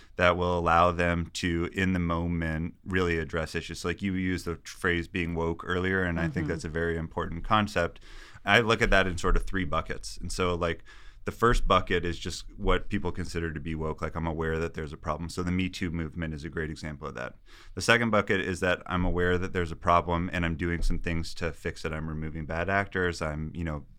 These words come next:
Speaker 1: remunerating people who are underpaid. Time's Up is a great
Speaker 2: Mm-hmm.
Speaker 1: example of that. But I think there's a whole other bucket, which is basically unexplored, which is everything I just said, plus in real time, I'm gonna arm myself with technology solutions,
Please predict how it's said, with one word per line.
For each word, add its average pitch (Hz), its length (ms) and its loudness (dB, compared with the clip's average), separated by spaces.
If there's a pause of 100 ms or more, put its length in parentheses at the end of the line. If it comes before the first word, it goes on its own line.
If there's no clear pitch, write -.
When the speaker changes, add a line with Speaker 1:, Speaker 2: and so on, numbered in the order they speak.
(120)
Speaker 1:
remunerating 87 680 -2
people 87 280 -8
who 80 80 -4
are 80 100 -2
underpaid. 82 560 -4 (360)
Time's 107 300 6
Up 82 260 4
is 82 140 -4
a - 20 -6
great 85 140 0
Speaker 2:
Mm-hmm. 82 80 -2
Speaker 1:
example 80 400 -6
of 78 100 -10
that. - 220 -12 (360)
But 113 220 8
I 110 80 10
think 151 140 6
there's 147 140 4
a 113 40 2
whole 120 160 6
other 101 220 8
bucket, 85 480 6
which 90 160 -6
is 85 100 -6
basically 90 760 0
unexplored, 95 800 6
which 95 180 0
is 87 100 -2
everything 110 300 2
I 104 100 2
just 92 240 -2
said, 92 300 0
plus 87 400 2 (360)
in 120 180 4
real 110 220 6
time, 95 380 4
I'm 90 140 2
gonna 92 140 0
arm 90 200 2
myself 87 420 0
with 85 140 -6
technology 92 640 0
solutions, 87 880 -4